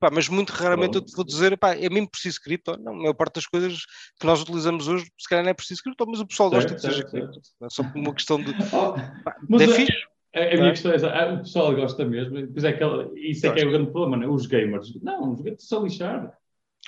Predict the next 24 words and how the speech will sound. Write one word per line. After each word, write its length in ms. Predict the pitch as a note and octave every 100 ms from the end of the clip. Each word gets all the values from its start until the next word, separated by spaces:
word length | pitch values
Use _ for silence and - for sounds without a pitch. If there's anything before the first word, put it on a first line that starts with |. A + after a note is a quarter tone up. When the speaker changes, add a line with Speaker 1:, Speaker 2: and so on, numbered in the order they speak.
| -
Speaker 2:
Isso 120 | -
Speaker 1:
Tá 40 | F#3
Speaker 2:
tem 80 | G3+
Speaker 1:
bem, 40 |
Speaker 2:
a 40 |
Speaker 1:
mas 20 | -
Speaker 2:
certeza 200 | - G#3
Speaker 1:
isso, 0 |
Speaker 2:
absoluta, 320 | - - C3+
Speaker 1:
mas 100 | C3+ G3
Speaker 2:
ninguém 140 | G3+
Speaker 1:
isso 80 | G3
é 60 |
hoje, 400 | G3+ G#3 G3 A2+
meu. 140 | A#2+ A#2+
Isso, 240 | C#3+ -
isso 240 | F#3+ F3+ G#3
é 40 |
a 20 |
mesma 120 | G3+
coisa 180 | G3 F#3
que 60 | E3
dizer, 240 | E3+ G3+ - - _
malta, 300 | G#3+ G#3+